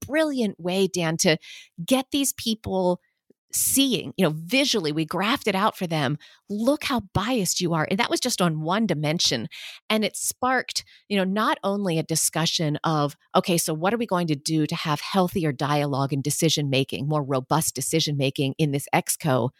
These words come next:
but r-, more systemically, what is going on in our people processes that you have to look like a cowboy to make it onto exco? I mean, everything there was geared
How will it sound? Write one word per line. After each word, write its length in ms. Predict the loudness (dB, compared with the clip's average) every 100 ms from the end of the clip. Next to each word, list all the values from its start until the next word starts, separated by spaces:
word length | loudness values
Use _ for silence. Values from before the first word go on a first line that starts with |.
| _ _ _ _ _ -4
but 380 | -4 0 -2 -4 -14
r-, 260 | -10 -6 -2
more 220 | 2 2
systemically, 1040 | 2 0 -2 0 0 0 -2 0 0 0 -4 _ _ _ _
what 320 | -2 2 2 2
is 160 | -2
going 340 | 0 2 2 0
on 400 | 0 0 0 -2 0
in 240 | 2 2
our 160 | 2 -2
people 420 | -2 -2 0 -2
processes 880 | 0 0 0 0 0 0 0 0 -2 _ -20 -6
that 100 | -2
you 80 | 0
have 140 | -2
to 80 | -2
look 180 | -2 0
like 140 | 0
a 40 | -2
cowboy 760 | -2 0 0 2 0 0 -2 -2
to 100 | 0
make 180 | 0
it 60 | 0
onto 200 | 0 -2 0
exco? 560 | 0 0 0 -2 -2 -6 _ -20 _ -8
I 60 | -2
mean, 260 | 0 0 -4 _ -20 -4
everything 560 | -2 0 -2 0 0 0
there 260 | 2 2 0
was 260 | 0 -2
geared 600 | _ -4 0 2 2 -2